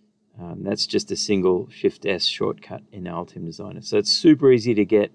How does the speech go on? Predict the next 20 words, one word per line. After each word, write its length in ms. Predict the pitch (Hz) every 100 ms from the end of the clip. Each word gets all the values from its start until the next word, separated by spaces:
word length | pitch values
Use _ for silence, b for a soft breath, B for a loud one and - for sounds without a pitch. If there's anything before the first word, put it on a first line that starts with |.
| -
in 140 | 110
and 120 | 104
out 160 | 101 98
of 140 | 95
single 320 | - 113 101 98
layer 240 | 98 92
mode 320 | 92 92 92
or 100 | 90
to 140 | - 87
just 320 | 113 104 104
look 160 | 98
at 100 | -
one 300 | 98 92 92
layer. 340 | 90 90 90 92 _ _ _ _ _ _ _ _ _ _ _ _ _ _ _ _ _ _ _ _ _ _ _ _ _ _ _ _ _ _ _ _ _
Okay, 280 | _ 120 117
that's, 440 | 135 - - - -
that's 240 | - - -
R 240 | 110 107
one 280 | 104 107 107
is 220 | 98 -